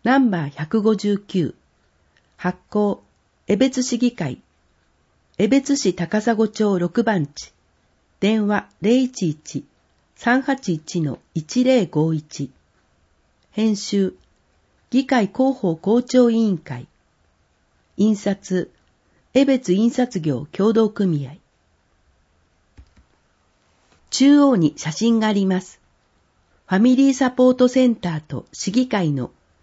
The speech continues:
特集インタビューに参加した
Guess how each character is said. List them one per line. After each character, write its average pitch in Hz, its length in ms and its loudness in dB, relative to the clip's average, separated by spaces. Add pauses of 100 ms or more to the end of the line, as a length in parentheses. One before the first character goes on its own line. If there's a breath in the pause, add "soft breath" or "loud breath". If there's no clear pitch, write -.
(240)
特 - 240 -6
集 277 240 4
イ 285 100 10
ン 294 100 8
タ 220 120 0
ビ 175 120 0
ュ 156 80 2
ー - 20 2
に 151 100 0
参 170 240 -2
加 175 160 -4
し - 140 -14
た 151 200 -8